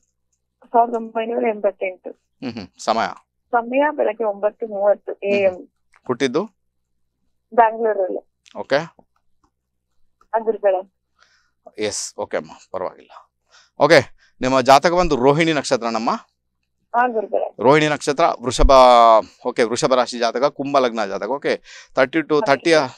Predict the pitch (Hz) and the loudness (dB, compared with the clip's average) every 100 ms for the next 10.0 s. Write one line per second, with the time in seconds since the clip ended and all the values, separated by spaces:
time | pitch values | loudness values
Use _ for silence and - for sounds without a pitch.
0 | _ - 135 117 71 98 190 196 180 175 | _ -10 -4 -4 -4 -2 0 2 0 0
1 | 147 131 113 107 139 139 175 160 143 151 | 0 -2 -4 -4 -4 -2 -2 0 -2 -2
2 | 180 160 170 151 156 143 143 131 143 160 | -2 -4 -6 -6 -6 -2 -2 0 2 2
3 | 151 151 135 131 196 - _ _ _ _ | 2 0 -2 0 -2 -4 _ _ _ _
4 | _ _ _ _ _ _ _ _ - 247 | _ _ _ _ _ _ _ _ -8 -6
5 | 247 254 247 254 247 233 240 240 226 220 | -4 0 2 2 2 -4 -6 -6 -8 -6
6 | 226 254 254 233 202 202 208 226 220 214 | -2 0 0 -2 -4 -10 -8 -10 -4 -4
7 | 214 - 196 196 208 208 202 - 202 190 | -6 -12 -12 -4 -2 -2 -6 -4 -2 -2
8 | 185 - - 190 202 202 214 226 214 196 | -4 -4 -4 -4 -2 0 0 -2 -8 -12
9 | _ 202 202 202 - 185 180 208 - | _ -6 -6 -8 -6 -6 -6 -12 -14